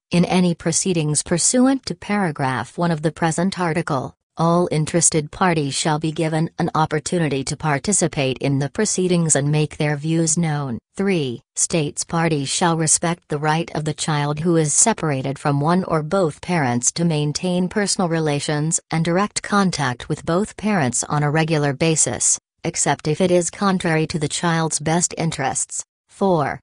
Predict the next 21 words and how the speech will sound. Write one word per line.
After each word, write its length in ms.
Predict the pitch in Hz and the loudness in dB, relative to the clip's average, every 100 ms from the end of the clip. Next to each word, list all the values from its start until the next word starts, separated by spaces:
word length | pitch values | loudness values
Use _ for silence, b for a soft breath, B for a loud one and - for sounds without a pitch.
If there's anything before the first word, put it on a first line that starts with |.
| _ | _
where 260 | 180 185 190 | 0 2 2
such 320 | - 160 - | 2 0 0
separation 800 | 175 165 180 170 165 - 127 131 | 0 0 0 0 0 -2 -2 -2
results 520 | 156 143 165 175 - | 0 2 0 0 -2
from 220 | - 151 | -2 0
any 260 | 160 175 - | 2 0 0
action 420 | 170 170 - 165 | -2 -2 0 0
initiated 720 | 135 160 165 175 147 139 143 | 2 2 2 0 0 -2 -2
by 140 | 143 143 | -2 0
a 120 | 143 | 0
state 380 | - 160 147 - | 0 2 -2 -4
party, 480 | - 151 135 113 123 _ _ | -2 -2 0 -4 -8 _ _
such 260 | - 160 151 | -2 0 0
as 120 | 143 | -2
the 120 | 143 | -2
detention, 640 | 143 - 233 208 139 147 - _ - | -4 0 2 2 0 -4 -6 _ -4
imprisonment, 760 | 151 143 190 165 160 131 117 - _ - | -4 0 0 2 0 -2 -6 -12 _ -2
exile, 760 | 143 - - - 123 120 90 - _ - | 0 0 0 0 0 0 -2 -4 _ -8
deportation 880 | 160 156 - 156 - 156 143 147 151 | -4 -4 -2 -4 -2 -2 -2 -2 -2
or 200 | - 170 | 0 0
death, 420 | 151 151 120 - | 0 -2 -2 -6